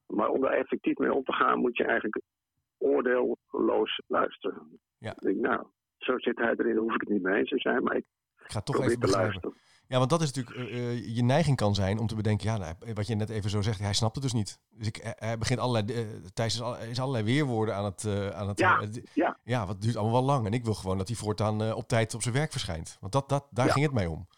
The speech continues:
Speaker 1: Ja, ja, ja.
Speaker 2: Ja, ja, ja,
Speaker 1: Het
Speaker 2: ja.
Speaker 1: is helemaal niet makkelijk. Eh, we, eh, zoals ik je vertelde, we hebben opgegroeide <laughs> kinderen. Nou ja, daar, daar kom je van alles in tegen dat je denkt, "Kom op, doe het nou, joh.
Speaker 2: Ja.
Speaker 1: Doe niet zo ingewikkeld." Maar wil je er echt samen uitkomen,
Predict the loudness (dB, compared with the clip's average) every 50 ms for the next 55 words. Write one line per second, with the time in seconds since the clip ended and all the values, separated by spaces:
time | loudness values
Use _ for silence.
0 | _ _ _ _ _ _ _ _ _ -2 0 0 2 0 0 0 0 0 0 0
1 | 0 0 0 2 2 0 -2 0 0 0 0 0 0 0 2 2 2 4 4 4
2 | 4 2 4 4 2 0 0 0 0 0 2 0 0 0 0 0 0 2 2 2
3 | 2 4 2 2 2 0 0 0 2 2 0 -2 -4 -6 -14 -16 _ -20 _ _
4 | -2 -2 0 0 0 0 0 0 -2 -2 -4 -6 -6 -2 -2 0 0 2 0 2
5 | 0 0 0 0 -2 -2 -2 -2 0 0 0 0 0 0 0 0 2 2 2 2
6 | 2 2 2 2 2 2 2 2 2 2 0 -2 -4 -12 -12 -12 -12 -10 -10 -10
7 | -12 _ _ _ -10 -6 -6 -4 _ -2 0 0 0 0 0 0 0 0 0 0
8 | 0 0 2 2 0 0 0 0 0 0 0 0 -2 -2 0 0 0 0 -2 -2
9 | -2 0 0 0 0 0 0 2 2 2 4 4 4 6 4 4 2 2 -2 _
10 | _ _ -6 -4 -2 0 2 2 2 2 2 2 2 2 2 2 0 0 0 0
11 | -4 -6 -8 _ _ _ _ _ _ _ _ _ -18 -18 -18 -18 -20 -20 -20 _
12 | _ _ -4 -2 0 0 2 2 2 4 4 4 4 2 2 0 0 -2 0 2
13 | 2 0 0 -2 -6 -10 -14 -16 -16 _ _ _ -6 -2 0 2 2 2 2 2
14 | 2 2 2 0 0 0 0 0 0 0 0 0 -2 -2